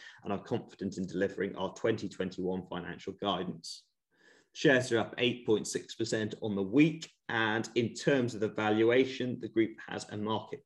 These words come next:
capitalization of around sixty-three billion pounds and trades at about seven point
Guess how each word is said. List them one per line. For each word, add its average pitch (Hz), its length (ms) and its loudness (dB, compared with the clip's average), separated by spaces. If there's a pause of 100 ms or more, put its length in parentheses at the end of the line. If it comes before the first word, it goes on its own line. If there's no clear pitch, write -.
capitalization 107 880 0
of 82 100 -10
around 95 320 -2
sixty-three - 500 -6
billion 87 300 -2
pounds 113 480 0 (420)
and 110 320 2
trades 107 400 4
at 104 180 0 (100)
about 104 380 -2
seven 98 640 -2
point 101 240 -2